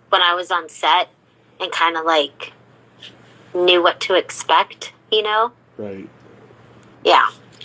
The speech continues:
Speaker 2: Yeah, I mean, I was three when it hit H B O in the summer of eighty-three. That and Ghostbusters, uh, both hit in the summer of eighty-three, and they both made me laugh and terrified me at the same time.
Speaker 1: <laughs>
Speaker 2: And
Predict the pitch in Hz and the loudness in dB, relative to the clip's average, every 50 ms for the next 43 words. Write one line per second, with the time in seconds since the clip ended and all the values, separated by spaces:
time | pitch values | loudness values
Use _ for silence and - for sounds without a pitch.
0 | - - - - - - - - - - - - - - 127 135 131 123 120 95 | -20 -20 -20 -20 -20 -20 -20 -20 -20 -20 -20 -14 -6 -2 0 2 2 2 2 0
1 | 131 131 139 135 120 135 147 151 143 123 - - - 135 131 139 139 139 139 127 | 0 0 0 0 2 2 4 4 4 2 -2 -6 -8 -2 0 2 2 4 2 2
2 | 135 135 131 123 110 123 135 127 131 135 131 - - 127 127 127 127 127 127 123 | 2 0 0 0 0 0 0 2 2 0 0 -2 -2 0 2 4 4 4 4 2
3 | 127 120 - - 131 120 123 123 123 117 127 127 120 123 123 123 - 120 120 123 | 0 0 0 0 0 2 2 2 2 2 0 0 0 -2 -4 -4 -6 -6 -4 -2
4 | 123 120 117 127 127 - - 123 104 117 120 127 123 - - 127 120 120 - - | -2 0 0 0 0 0 -2 -4 -2 0 0 0 0 0 -2 -2 -2 -2 -4 -6
5 | 117 113 113 113 - - - - - - - - - - - 120 120 113 110 110 | -4 -4 -4 -6 -8 -12 -20 -20 -20 -20 -20 -20 -14 -6 -4 -2 0 0 0 -2
6 | 104 98 - 131 131 135 127 - - 135 120 - 120 113 117 - 139 123 113 117 | -4 -4 0 2 2 2 2 0 0 -2 -2 -2 -4 -8 -6 -4 -4 -2 -2 -2
7 | 113 104 120 117 113 113 110 - 110 110 113 117 117 113 107 127 127 113 - 123 | -2 -2 -2 -2 -2 -4 -6 -8 -8 -6 -4 -2 -2 0 0 0 0 2 2 2
8 | 127 120 - - 104 - - 123 135 131 123 120 113 110 113 113 117 113 - 113 | 2 0 -2 -8 -16 -10 -4 -2 0 0 0 0 0 0 0 0 0 -2 -2 -2
9 | 113 107 - 123 113 113 110 - 123 113 107 104 113 113 107 - 107 - - 113 | -2 -2 -2 0 0 0 0 0 -2 -2 -2 -2 -2 -4 -4 -6 -8 -10 -6 -4
10 | 107 107 104 104 - 113 107 107 104 101 95 98 - - - - - - - - | -4 -4 -4 -4 -4 -4 -2 -2 -2 -2 -4 -6 -10 -16 -16 -10 -4 -2 0 0
11 | - - 247 233 - - 202 - - - 147 131 127 123 120 110 - | 0 -2 -4 -4 -2 -2 -2 -2 -2 -4 -2 2 2 2 0 0 -6